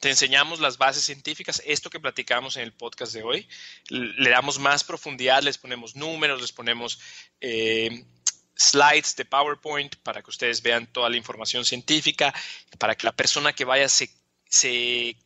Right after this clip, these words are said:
concentre en esto, se confirme los beneficios que es-, que este estilo de vida trae, y además te enseñamos cómo implementar ese estilo en tu vida desde lo práctico, cómo cocinar, cómo comprar, etcétera. Y además comes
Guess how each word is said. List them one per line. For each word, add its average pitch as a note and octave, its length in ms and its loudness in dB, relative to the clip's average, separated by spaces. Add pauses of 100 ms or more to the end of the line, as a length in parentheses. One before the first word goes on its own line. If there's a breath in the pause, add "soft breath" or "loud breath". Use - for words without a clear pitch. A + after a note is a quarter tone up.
concentre F3 960 2
en C#3 80 -2
esto, E3+ 640 -2
se - 320 -6 (140)
confirme E3+ 920 0 (340 loud breath)
los A#2 180 -12
beneficios D#3 640 -2
que - 80 -4
es-, - 260 -6
que - 80 -6
este C#3+ 140 2
estilo D3 240 -2
de C3+ 80 -6
vida C3 140 0
trae, C3+ 340 0
y D#3+ 100 0
además D#3+ 320 2
te - 80 -6
enseñamos F#3 720 -2 (140)
cómo A3 220 -4
implementar A3 520 0
ese G#3+ 140 -2
estilo G#3+ 200 -4
en G3+ 60 -8
tu G#3 100 -10
vida G#3+ 140 2
desde G3 160 2
lo G3 80 -2
práctico, - 520 -2 (380 loud breath)
cómo F3+ 260 2
cocinar, D#3 540 2
cómo D#3+ 260 -6
comprar, C#3+ 440 0
etcétera. C#3+ 440 0 (360 loud breath)
Y C3+ 80 2
además D#3+ 440 4
comes - 720 -6